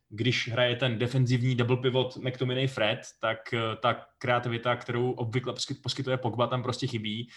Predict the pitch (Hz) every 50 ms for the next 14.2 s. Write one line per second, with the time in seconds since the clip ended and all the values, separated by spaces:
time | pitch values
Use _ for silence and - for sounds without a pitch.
0 | - - - - - - - 123 123 120 120 - 120 113 110 117 117 120 117 -
1 | 123 120 120 120 120 120 120 117 117 - - _ _ _ _ _ - - 131 117
2 | - 123 117 120 123 117 123 120 123 120 120 120 117 120 120 120 110 104 113 117
3 | 117 120 117 117 120 120 120 117 117 117 135 123 - - 131 127 127 123 120 117
4 | 113 123 120 117 120 113 113 117 120 117 110 - - 120 113 117 113 - 123 120
5 | 127 123 117 123 120 120 - 131 117 110 107 98 101 95 101 101 101 104 127 -
6 | _ - - - - - - - - - - _ _ - 117 113 110 107 107 107
7 | 107 107 107 110 - - 117 117 113 110 110 107 107 107 110 110 - - - -
8 | 120 120 - 127 120 120 120 - - _ _ - 120 - - 143 131 131 135 139
9 | 135 131 135 131 127 127 135 135 135 - 131 120 123 120 120 123 117 117 117 113
10 | 113 117 120 123 123 - 120 120 123 123 123 120 120 - - 113 - - 123 113
11 | 113 113 110 110 110 110 110 110 117 - 120 117 123 120 - 120 123 123 117 117
12 | 123 127 120 120 120 113 113 120 120 117 123 120 120 - 131 123 - - - -
13 | 123 110 127 76 110 123 123 - - 120 110 107 107 113 - - 120 110 107 104
14 | 113 127 -